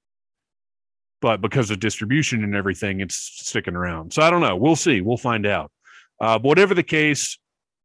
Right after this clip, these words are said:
I'm curious to see 'em, and, and I know, you know, I'm me, so when I see 'em in person, I'm probably going to buy them,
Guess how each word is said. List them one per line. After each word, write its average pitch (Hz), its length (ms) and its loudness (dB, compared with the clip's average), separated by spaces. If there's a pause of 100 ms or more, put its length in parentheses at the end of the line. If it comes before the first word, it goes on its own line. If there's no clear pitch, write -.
(340)
I'm 127 100 -4
curious 147 340 2
to 135 80 -6
see 147 200 0
'em, 156 200 2
and, 120 260 0
and 117 160 -2
I 117 100 0
know, 123 440 0 (100)
you 117 100 -6
know, 101 260 0 (580)
I'm 127 320 0
me, 135 320 4
so 107 240 -2
when 95 120 -2
I 113 120 0
see 131 220 0
'em 139 100 0
in 143 140 0
person, 131 420 0
I'm 104 240 0
probably 139 500 0
going 120 320 0
to 135 80 -2
buy 92 260 2
them, - 140 -14